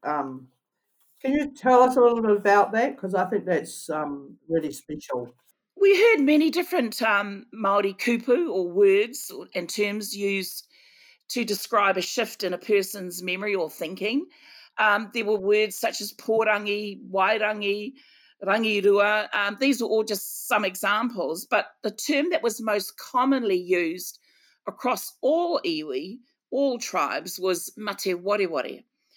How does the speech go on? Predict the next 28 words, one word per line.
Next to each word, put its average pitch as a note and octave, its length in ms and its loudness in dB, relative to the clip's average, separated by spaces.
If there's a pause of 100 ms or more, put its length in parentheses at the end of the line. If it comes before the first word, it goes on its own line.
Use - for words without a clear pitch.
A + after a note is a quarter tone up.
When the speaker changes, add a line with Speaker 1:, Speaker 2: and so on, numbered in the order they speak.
(400)
Speaker 2:
Um, G#3 520 -2
and A3+ 220 2
we B3 140 0
were B3+ 140 4
looking C4 400 2
for B3 200 -2
a A3+ 80 0
universal G#3 800 -2 (240)
term G#3 520 -2 (200)
so A3 220 2
that F#3+ 260 2
all A#3 260 2
Māori E3+ 380 -4
could E3 180 -10
relate F3 380 -2
to D#3+ 120 -6
it - 120 -4
when F3+ 220 -6
we E3+ 120 -8
were D#3+ 140 -8
writing G3 420 -6
about C#3 360 -10
it. C#3+ 160 -10 (760)
Mate B3 480 0
means G#3 360 -4
to F#3 80 -10
be F3 100 -6
sick - 440 -6